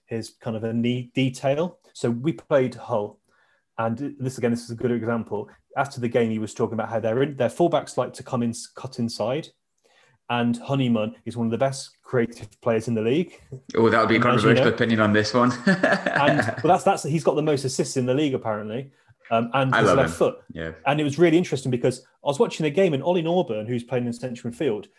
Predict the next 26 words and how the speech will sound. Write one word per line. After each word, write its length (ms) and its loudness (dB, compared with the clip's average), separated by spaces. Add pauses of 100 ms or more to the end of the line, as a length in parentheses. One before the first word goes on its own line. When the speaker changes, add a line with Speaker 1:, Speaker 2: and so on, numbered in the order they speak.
Speaker 1:
kept 180 -8
taking 300 -4
at 100 -6
these, 200 -4
like, 220 -2
what 180 -2
looked 260 0
like 240 -2
really 380 -4
odd 260 0
positions. 840 -4 (720)
And 160 -2
basically 300 2
he 120 2
was 140 -2
given, 340 4
and 140 -2
the 80 -2
reason 220 2
that 100 0
was 120 -6
'cause 160 -4
he 60 -2
was 100 0
basically 280 0
saying, 400 -2